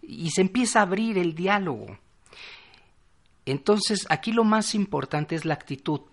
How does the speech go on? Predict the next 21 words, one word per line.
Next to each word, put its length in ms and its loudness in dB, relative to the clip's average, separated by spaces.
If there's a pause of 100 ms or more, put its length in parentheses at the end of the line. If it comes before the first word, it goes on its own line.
pero 280 4
de 120 4
primera 500 2
yo 300 4
sí 320 -2
recomiendo 1000 0 (480)
que 300 0 (200)
la 320 -2
pregunta 540 -2
no 160 -2
sea 200 -2
abier-, 340 -4
para 240 -2
que 100 -6
la 80 0
respuesta 460 -4
no 160 0
sea 160 0
abierta 320 -4
o 40 -4
cerrada, 640 0